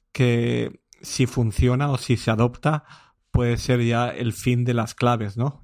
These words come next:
Y esto sería un, una cosa bastante importante. Y luego lo del teclado con este, con este, eh, feedback, eh, o, o esta vibración, me parecía, me parece bastante interesante. Solo, mm,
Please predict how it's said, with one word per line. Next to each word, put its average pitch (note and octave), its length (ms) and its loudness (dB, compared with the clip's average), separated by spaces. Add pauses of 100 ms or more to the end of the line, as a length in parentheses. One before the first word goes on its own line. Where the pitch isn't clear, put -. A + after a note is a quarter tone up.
Y A2+ 140 -4
esto A2+ 500 0
sería A#2 400 0
un, A#2 320 -4 (160)
una B2 280 -2
cosa A#2+ 220 -2
bastante A#2 540 -2 (640)
importante. A#2+ 720 0 (680)
Y C#3+ 100 4
luego D3 340 2
lo D3+ 140 2
del C#3 220 0
teclado D3 600 0
con D3 200 -2
este, C#3 500 -4
con C3+ 160 -2
este, C3 200 -2 (180)
eh, B2+ 260 -2
feedback, C3 560 -2
eh, C3 120 -2
o, A#2+ 60 0
o B2+ 400 -4
esta B2 300 0
vibración, B2+ 760 0
me C3+ 140 0
parecía, B2 440 0 (160)
me B2+ 120 -2
parece C3+ 220 0
bastante C#3+ 320 -2
interesante. C#3 560 0
Solo, C#3 360 0 (880)
mm, B2 300 0